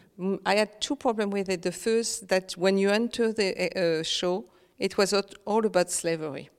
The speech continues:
French sla-, slavery and French abolition. So again, the representation of blackness started with slavery.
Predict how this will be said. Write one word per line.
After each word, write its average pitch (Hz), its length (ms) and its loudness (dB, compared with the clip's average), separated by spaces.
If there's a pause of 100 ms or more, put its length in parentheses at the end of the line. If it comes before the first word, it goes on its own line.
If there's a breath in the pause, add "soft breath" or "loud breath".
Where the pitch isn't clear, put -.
(360)
French - 520 -4
sla-, - 100 -12 (320)
slavery 156 720 -4 (100)
and 165 160 -6
French 156 300 -8
abolition. 151 640 -10 (520 loud breath)
So - 360 0
again, 196 640 2 (1300 soft breath)
the 185 140 4
representation 180 840 0
of 156 140 -8
blackness 160 420 -4
started 156 480 -6
with 156 120 -6
slavery. - 580 -10